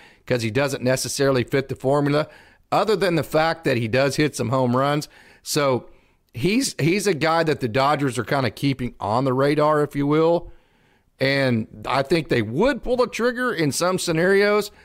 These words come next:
but I don't think it's a trigger that they're gonna pull unless they feel like it's, you know, "Hey, we have to pull this because we don't have anything better." They're gonna keep continuing to scope the situation,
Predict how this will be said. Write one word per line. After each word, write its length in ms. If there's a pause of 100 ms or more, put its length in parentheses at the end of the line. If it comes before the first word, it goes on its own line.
(200)
but 140
I 80
don't 240
think 200
it's 140
a 60
trigger 440
that 200
they're 100
gonna 180
pull 500 (340)
unless 320
they 120
feel 220
like 320
it's, 160 (180)
you 140
know, 260 (140)
"Hey, 140
we 160
have 240
to 80
pull 240
this 240 (260)
because 300
we 100
don't 180
have 160
anything 380
better." 340 (400)
They're 140
gonna 180
keep 360 (300)
continuing 500
to 80
scope 420
the 80
situation, 840